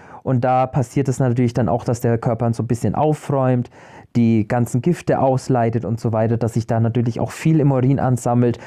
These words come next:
Und außerdem haben wir dann mindestens sieben, acht Stunden,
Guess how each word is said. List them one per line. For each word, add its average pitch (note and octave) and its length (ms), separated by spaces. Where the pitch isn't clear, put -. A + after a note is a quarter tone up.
Und B2 100
außerdem B2 760
haben B2 240
wir A#2+ 80
dann A#2+ 200
mindestens C3+ 520
sieben, C3+ 320
acht - 260
Stunden, C3+ 640